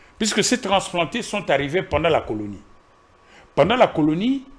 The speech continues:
ils étaient au même pied d'égalité que les Congolais. C'était des sujets belges. Et même à la veille de l'indépendance, le pouvoir colonial belge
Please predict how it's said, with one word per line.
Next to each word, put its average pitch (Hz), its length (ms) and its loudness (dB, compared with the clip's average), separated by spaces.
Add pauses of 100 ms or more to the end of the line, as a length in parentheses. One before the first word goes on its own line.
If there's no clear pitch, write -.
(120)
ils 139 200 -4
étaient 185 160 -2
au 160 160 0
même 190 220 2
pied 180 120 -2
d'égalité 131 460 -2
que 165 80 -6
les 131 140 0
Congolais. 113 460 -4 (340)
C'était 190 260 -4
des 160 100 -2
sujets 131 320 -6
belges. 113 440 -10 (1040)
Et 101 100 -4
même 247 240 4
à 214 60 2
la 170 100 4
veille 175 260 -2
de 147 60 -4
l'indépendance, 160 800 -4 (220)
le 107 100 -6
pouvoir 190 420 -2
colonial 147 640 0
belge 165 440 0